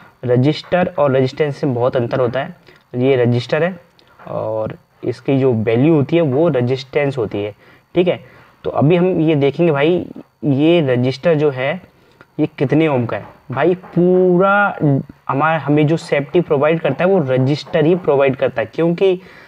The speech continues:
भाई ये हाई, अ, रेजिस्टेंस होता है जिसका mega ohm में होता है, इस कारण से हमें रे-, current नहीं लगता है। जी हाँ,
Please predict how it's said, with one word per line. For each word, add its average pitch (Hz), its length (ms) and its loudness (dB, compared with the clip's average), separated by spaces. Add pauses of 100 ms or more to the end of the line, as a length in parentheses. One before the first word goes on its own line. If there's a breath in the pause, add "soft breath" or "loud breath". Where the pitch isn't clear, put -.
(180 loud breath)
भाई 156 180 0
ये 170 460 2
हाई, 170 640 -2
अ, - 40 -12 (520 loud breath)
रेजिस्टेंस 143 840 2
होता 151 180 0
है 156 60 2
जिसका 147 400 -2 (180)
mega 135 340 2
ohm 160 100 0
में 156 140 2
होता 139 240 -4
है, 143 240 -4
इस 151 140 -4
कारण 147 360 -2
से 143 160 -8
हमें 135 180 -2
रे-, 131 420 -4 (100)
current 151 320 -2
नहीं 135 300 -2
लगता 123 460 -4
है। 120 300 -6 (400 soft breath)
जी 135 160 2
हाँ, 120 280 -6